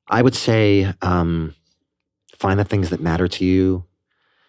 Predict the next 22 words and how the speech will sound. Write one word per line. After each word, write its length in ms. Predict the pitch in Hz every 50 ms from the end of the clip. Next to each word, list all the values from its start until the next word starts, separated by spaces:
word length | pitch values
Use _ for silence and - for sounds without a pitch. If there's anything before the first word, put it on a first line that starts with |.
| _ _ _ _ _ _ -
Make 100 | - 98 -
sure 100 | - 104
to 60 | -
always 260 | - 87 92 92 95 -
educate 380 | - 85 82 85 85 - 92 -
yourself. 640 | 85 87 - - 85 80 82 87 - - - - _ _ _ _ _ -
Be 80 | 92
looking 400 | 87 85 90 - - 87 85 82
for 420 | - - - 87 85 82 80 80 80
inspiration 760 | - 90 87 - - 85 82 80 78 - - 82 80 80 78 -
everywhere. 720 | 90 85 90 90 82 85 82 78 78 80 80 80 82 - _ _ _ _ _ _ _ _ _ _ _ _ _ -
Don't 180 | 101 87 90 -
get 160 | - 82 -
caught 220 | - - 85 82
up 220 | 85 82 80 - - - -
in 400 | 87 82 80 80 78 78 78 85 _ _ _ _ _ _ -
anything 300 | 90 92 85 - 90 90
that 100 | 80 -
feels 240 | - 95 82 76 -
easy 680 | - 95 92 90 80 82 85 82 80 78 78 73 87 -
or 100 | - 85 82
lazy. 640 | 82 82 80 78 85 80 85 85 80 82 80 80 76